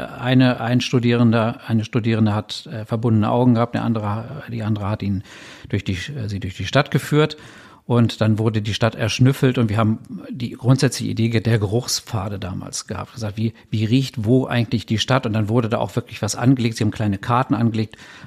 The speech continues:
Wonach riecht es? Wir haben auch Klassifizierung vorgenommen. Hier riecht es nach Brot, hier riecht es nach Wald. Und dann kam aber auch, äh, die Beschwerde, es, an vielen Stellen riecht es nach Abgasen. An vielen Stellen riecht es, na,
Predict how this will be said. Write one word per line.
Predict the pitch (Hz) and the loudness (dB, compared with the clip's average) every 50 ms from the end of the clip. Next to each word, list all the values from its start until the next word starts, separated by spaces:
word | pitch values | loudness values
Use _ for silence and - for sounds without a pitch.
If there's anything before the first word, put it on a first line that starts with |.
| - - - - 110 101 - - | -20 -20 -14 -10 -10 -10 -8 -8
Wonach | 131 123 117 120 123 117 113 104 98 - - | -6 0 2 4 4 4 4 2 0 -2 -2
riecht | 120 123 131 - - | -2 -2 -2 -2 -2
es? | 131 101 | -2 0
Wir | 120 110 | 0 0
haben | 107 | -2
auch | 98 - | -2 -4
Klassifizierung | - 123 110 - 107 - 117 101 - - - 123 139 135 127 117 101 | -4 -4 -4 -4 -4 -4 -4 -4 -2 -2 0 0 2 4 2 2 2
vorgenommen. | - - 123 120 117 117 117 113 113 110 110 107 107 110 107 - - - - - - - - - | 0 2 2 2 2 2 2 2 4 4 4 4 4 2 0 -2 -10 -20 -20 -20 -20 -20 -10 -6
Hier | 113 110 101 | -4 -2 0
riecht | 117 117 - - - | 0 0 0 0 -2
es | 107 - 127 | 0 2 2
nach | 117 95 98 | 0 0 -2
Brot, | - 107 101 110 113 120 123 127 120 - | -6 -4 -2 0 0 2 2 0 0 -2
hier | - - 123 117 107 | -4 -4 -2 -2 -2
riecht | 120 113 - | -2 -2 -2
es | 127 117 - | -2 0 0
nach | 123 104 117 113 107 | -2 -2 -2 -4 -4
Wald. | 113 120 120 120 120 120 117 110 - - - - - - _ - - - - - - - - _ | -2 -2 0 0 0 0 -2 -4 -6 -8 -10 -12 -14 -18 _ -20 -20 -20 -20 -20 -20 -20 -20 _
Und | - - 135 | -4 0 2
dann | 147 151 | 2 4
kam | 139 185 196 202 196 | 4 4 4 4 4
aber | 180 165 | 4 4
auch, | 156 165 - - - - | 4 2 0 -2 -6 -6
äh, | 226 143 147 151 147 147 143 170 - - - | -2 0 2 2 0 -2 -4 -8 -10 -6 -4
die | 135 | 0
Beschwerde, | 127 139 - - 131 131 139 151 156 156 151 156 - - - - _ _ _ _ | 0 0 0 0 2 2 2 2 2 0 0 -2 -4 -8 -18 -20 _ _ _ _
es, | - - - | -12 -8 -2
an | - 131 120 | -2 -2 0
vielen | - - 147 160 156 | 0 2 2 2 2
Stellen | - - 135 131 139 139 | 2 2 2 4 4 4
riecht | 131 117 123 131 135 - | 4 4 2 -2 -2 -2
es | 127 127 - | -4 -2 0
nach | 135 120 | -2 -2
Abgasen. | 113 107 - - - - 87 92 104 107 - - - - _ _ - - _ - 156 - | -2 -4 -6 -8 -8 -8 -8 -8 -8 -8 -8 -10 -10 -14 _ _ -20 -20 _ -14 -6 -2
An | 135 123 117 | -2 0 0
vielen | - - 139 139 135 | 0 0 2 2 2
Stellen | - - 127 131 131 | 2 2 4 4 4
riecht | 127 120 127 131 - | 4 4 2 0 0
es, | - 127 120 - - - - - | 0 0 0 0 -4 -6 -6 -10
na, | - - - - 117 123 131 127 | -12 -10 -8 -8 -6 -6 -6 -8